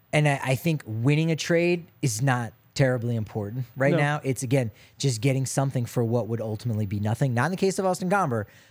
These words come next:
Speaker 1: but in case of these guys on expiring deals,
Speaker 2: Sure.
Speaker 1: 'cause if you had done that the last two off seasons, you could have had more flexibility and been able to dangle Austin Gomber when his stock is incredibly high. Mark, uh, on the D N V R Sports channel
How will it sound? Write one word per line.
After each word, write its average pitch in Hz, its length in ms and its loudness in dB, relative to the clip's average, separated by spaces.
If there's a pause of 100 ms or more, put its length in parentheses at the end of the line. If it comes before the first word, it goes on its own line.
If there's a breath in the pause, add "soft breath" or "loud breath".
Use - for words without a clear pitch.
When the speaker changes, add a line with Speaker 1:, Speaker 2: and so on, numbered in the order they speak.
(120)
Speaker 1:
but 143 100 4
in 135 80 0
case 135 200 2
of 127 40 -2
these 117 240 0
guys 123 220 2
on 117 140 -2
expiring 123 500 0
deals, 127 180 2
Speaker 2:
Sure. 165 40 -6
Speaker 1:
'cause 117 160 0
if 117 120 -4
you 110 100 -2
had 160 360 0
done 190 180 2
that 98 220 -6 (320 soft breath)
the 101 80 -2
last 120 240 0
two 147 160 4
off 139 140 0
seasons, 123 500 -2 (400 loud breath)
you 131 240 4
could 175 180 4
have 160 100 2
had 143 140 0
more 143 160 0
flexibility 143 720 0 (140)
and 135 260 0
been 139 140 2
able 175 220 2
to 143 100 0
dangle 120 440 0
Austin 123 380 -2
Gomber 117 380 -2 (260 loud breath)
when 127 160 4
his 127 120 2
stock 123 340 -2
is 113 100 -4
incredibly 113 480 -2
high. 117 240 0
Mark, 156 320 0 (320 loud breath)
uh, 120 180 0
on 139 200 2
the 135 120 2
D 143 120 2
N 143 80 2
V 135 80 2
R 127 80 2
Sports 131 400 -4
channel 123 520 -2